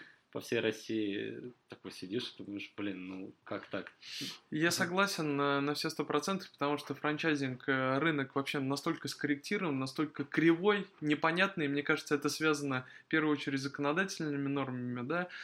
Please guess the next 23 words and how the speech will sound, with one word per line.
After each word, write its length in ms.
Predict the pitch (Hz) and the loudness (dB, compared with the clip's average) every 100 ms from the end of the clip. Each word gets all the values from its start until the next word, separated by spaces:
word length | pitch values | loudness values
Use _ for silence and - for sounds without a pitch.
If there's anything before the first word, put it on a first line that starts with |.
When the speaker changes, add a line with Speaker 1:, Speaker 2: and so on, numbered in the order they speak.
| - | -8
Speaker 2:
а, 420 | - 135 135 127 127 | 0 2 2 2 0
потому 300 | - 143 143 | 0 0 0
что 340 | - 143 135 | 0 2 2
вот 260 | 131 135 - | 0 -2 -2
когда 260 | 143 139 139 | -2 2 2
мы 140 | 139 | 2
делали 640 | 139 139 131 131 127 127 123 | 2 2 2 2 2 0 0
франчайзинговую 600 | 143 139 143 135 135 131 | 0 2 2 2 0 -2
сеть 200 | 131 139 | 0 -2
для 120 | 135 | 0
Bear 200 | 131 139 - | 2 0 0
Hostels, 440 | 190 190 147 123 - - - | -4 -2 -2 -4 -10 -14 -4
мы 80 | 143 | -2
сталкивались, 880 | 135 165 165 151 143 139 131 131 - | 2 2 2 2 2 4 2 0 0
и 220 | 139 139 | 2 4
я 100 | 135 | 4
видел, 520 | 135 151 143 139 127 - - - | 4 0 2 2 2 -6 -12 -4
э, 320 | 131 131 127 127 _ _ | 0 2 0 -4 _ _
какой 640 | - 151 - 170 151 131 139 | 2 2 6 8 8 8 6
реальный, 540 | 160 156 147 143 135 | 6 6 4 2 2
извините, 440 | 139 147 143 - 131 | 0 0 0 -2 -2
там, 320 | 127 127 131 - - - | -4 -4 -8 -10 -10 -4
э, 400 | 123 107 98 | -2 -2 -2